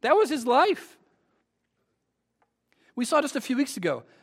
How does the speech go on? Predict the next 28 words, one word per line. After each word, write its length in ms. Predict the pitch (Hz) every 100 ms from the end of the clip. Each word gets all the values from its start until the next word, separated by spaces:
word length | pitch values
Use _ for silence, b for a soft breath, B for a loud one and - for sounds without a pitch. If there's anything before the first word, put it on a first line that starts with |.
| b -
Jesus 280 | 226 262 208
in 160 | 202
the 60 | 202
garden 420 | 170 175 185 123
talking 380 | - 196 202 220
to 60 |
God 240 | 165 156 151
and 100 | 151
saying, 220 | 160 151
"God, 220 | - 214 208
if 100 | 180
there's 180 | 156 -
any 280 | 247 269 294
way, 480 | 247 240 202 135 - _ _ _ _ _ _ _ _ _
please, 440 | - 247 247 185 -
I 60 | 180
don't 160 | 214
want 160 | 196 208
to 40 |
die." 480 | 180 180 170 139 - _ _ _ _ _ _ _ _ _ _ _ _ _ _ _ _ _
But 60 | 165
what 100 | 208
does 100 | 202
he 60 |
say 240 | 196 202 190
immediately 480 | 160 165 175 160
after 260 | 151 143 135
that? 260 | 117 92